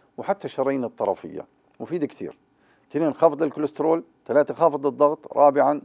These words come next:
خفض للسكر. يعني فوائده متعددة، وهو من النباتات الآمنة تمامًا، ليست له مضاعفات،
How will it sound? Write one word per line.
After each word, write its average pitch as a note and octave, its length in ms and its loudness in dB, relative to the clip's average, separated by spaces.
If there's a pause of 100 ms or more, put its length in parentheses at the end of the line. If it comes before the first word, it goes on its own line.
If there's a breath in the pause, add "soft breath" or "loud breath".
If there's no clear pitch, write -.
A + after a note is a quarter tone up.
خفض C3+ 260 -2
للسكر. - 460 -12 (840 soft breath)
يعني A#2 140 -2
فوائده D3+ 320 2
متعددة، G#2+ 520 -2
وهو C#3 260 0
من B2+ 100 -6
النباتات B2 500 -6
الآمنة C#3+ 460 -4
تمامًا، A2+ 420 -6 (400 soft breath)
ليست C3 260 -8
له C#3+ 140 0
مضاعفات، C3+ 580 2